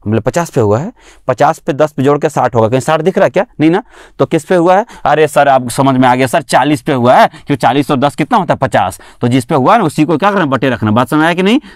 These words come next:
तो सर, यहाँ से लिख दूँ? बोले, "हाँ।" चाहे दस हुआ है, किस पर? चालीस पर।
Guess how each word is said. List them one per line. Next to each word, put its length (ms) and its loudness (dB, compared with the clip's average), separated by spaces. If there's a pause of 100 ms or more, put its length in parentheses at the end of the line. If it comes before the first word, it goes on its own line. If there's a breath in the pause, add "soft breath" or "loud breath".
तो 60 -2
सर, 160 -2
यहाँ 140 2
से 120 -4
लिख 120 0
दूँ? 180 0
बोले, 160 0
"हाँ।" 160 0 (300 loud breath)
चाहे 140 0
दस 260 0
हुआ 180 2
है, 60 0
किस 200 -2
पर? 160 -2
चालीस 360 -2
पर। 200 0